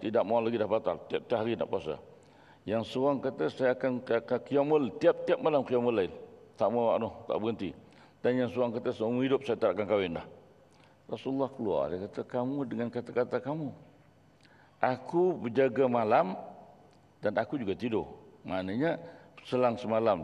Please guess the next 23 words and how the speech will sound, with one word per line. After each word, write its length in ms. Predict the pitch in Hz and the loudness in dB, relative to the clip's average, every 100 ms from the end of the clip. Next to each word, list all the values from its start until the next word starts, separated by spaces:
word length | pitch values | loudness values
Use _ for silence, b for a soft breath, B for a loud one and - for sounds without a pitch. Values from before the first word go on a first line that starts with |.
| 80 | -6
berjaga 720 | 90 87 90 92 87 135 120 | -6 -6 0 0 2 0 0
atau 100 | 120 | -2
dua, 600 | - 98 104 101 95 104 101 | -2 0 0 0 0 -2 -2
dua, 200 | - 98 | -4 -4
dua 180 | 98 98 | 0 0
malam 360 | 98 98 95 92 - | 0 0 -2 -4 -10
berjaga, 560 | 107 101 104 110 160 156 B B B - - | -6 -2 0 2 0 0 B B B -20 -8
dua 240 | 101 101 | -2 0
malam 240 | 92 104 95 | 2 0 -2
tidur, 560 | 95 92 87 - - | -4 -2 -2 -4 -14
tiga 160 | - 87 | -8 -4
malam 320 | 90 95 82 | 0 0 -2
tidur. 320 | 92 87 71 - - - | -4 -4 -4 -8 -20 -18
Gitu. 160 | - 69 - B B B | -10 -8 -8 B B B
Kemudian 280 | - 123 123 | -2 0 0
aku, 320 | 120 120 - 151 | -2 -2 -4 -4
kata 160 | 147 143 | -2 0
Rasulullah 400 | 135 - 131 131 | -2 -2 -2 -2
sallallahu 400 | 120 120 123 120 | 0 -2 -2 0
alaihi 0 | |
wasallam, 0 | |
puasa 380 | 110 101 - 170 175 - | 0 2 2 0 0 -6
dan 180 | - 123 | -2 0